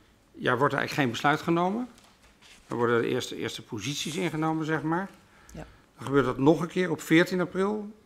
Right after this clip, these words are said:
Speaker 1: Dan wordt er gevraagd om een nadere juridische analyse.
Speaker 2: Ja.
Speaker 1: Volgens mij is dat een van de dingen die u net, eh, citeerde.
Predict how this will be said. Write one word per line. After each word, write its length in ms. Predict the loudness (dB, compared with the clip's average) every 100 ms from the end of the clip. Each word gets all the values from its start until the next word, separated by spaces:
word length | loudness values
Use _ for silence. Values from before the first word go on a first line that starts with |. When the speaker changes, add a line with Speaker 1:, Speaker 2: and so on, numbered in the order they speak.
| -6
Speaker 1:
Dan 300 | -4 -4 -2
wordt 200 | -2 -2
er 60 |
gevraagd 300 | -2 -2 -2
om 120 | -2 0
een 60 |
nadere 360 | 2 2 2 -2
juridische 440 | -4 -4 -6 -4
analyse. 580 | -2 -2 -2 -4 -4 -10 -12 -20 -20 -18
Speaker 2:
Ja. 140 | -16
Speaker 1:
Volgens 240 | -16 -12
mij 220 | -6 -2 -2
is 240 | -4 -8
dat 200 | -8 -4
een 200 | -2 -2
van 100 | -4
de 100 | -6
dingen 260 | -6 -8 -8
die 160 | -8
u 80 | -6
net, 280 | -6 -8 -10
eh, 80 | -12
citeerde. 560 | -12 -10 -4 -4 -6